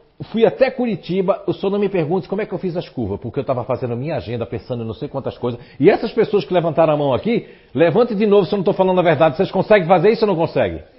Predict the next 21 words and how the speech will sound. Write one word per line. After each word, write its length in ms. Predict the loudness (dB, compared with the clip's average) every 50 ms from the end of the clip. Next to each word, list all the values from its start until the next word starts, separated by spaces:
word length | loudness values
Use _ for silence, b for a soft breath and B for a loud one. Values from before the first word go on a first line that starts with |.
| -20 -20 _ _ _ b b b b b b
Porque 280 | b -2 2 4 4 4
são 200 | 6 8 8 8
mutar, 760 | 8 8 6 4 2 0 0 2 2 4 4 2 -2 -6 0
sim, 180 | 2 4 4 4
mutarefa, 840 | 4 2 2 2 0 2 2 2 4 4 4 4 2 2 0 0
nasceram 400 | -2 -2 -2 4 6 6 8 8
pra 120 | 6 4 2
fazer 220 | 2 2 0 0
três, 200 | 2 0 0 2
quatro 240 | 2 0 -2 0 0
coisas 160 | -2 0 0
ao 20 |
mesmo 140 | 0 0 0
tempo. 160 | 0 0 -2 B B B B
Quem 160 | -2 0 2
não 140 | 2 2 4
pode 200 | 2 2 2 2
fazer 200 | 0 0 2 2
isso 180 | 0 0 -2 0
sou 160 | 0 2 4
eu. 320 | 4 4 2 0 -2 -8